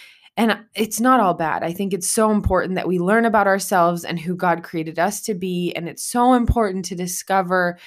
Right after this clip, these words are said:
more about ourselves all the time. I would say that's a very healthy thing to do. Understanding how you're wired <laughs> helps you to function healthier. So I don't want you to hear me condemning self-understanding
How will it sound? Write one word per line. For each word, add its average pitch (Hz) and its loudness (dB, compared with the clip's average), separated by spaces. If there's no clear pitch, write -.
more 202 2
about 180 2
ourselves 156 -4
all 170 -4
the 156 -6
time. 156 -18
I 190 -2
would 180 -2
say 175 -2
that's 170 -4
a 185 -2
very 160 -4
healthy 160 -8
thing 156 -8
to 165 -12
do. 147 -6
Understanding 185 0
how 175 0
you're 170 0
wired 156 -4
<laughs> - -
helps 180 -4
you 220 2
to 233 4
function 180 0
healthier. - -4
So - 0
I 196 6
don't 226 6
want 233 4
you 220 4
to 220 6
hear 185 2
me 180 2
condemning 156 -2
self-understanding 208 -2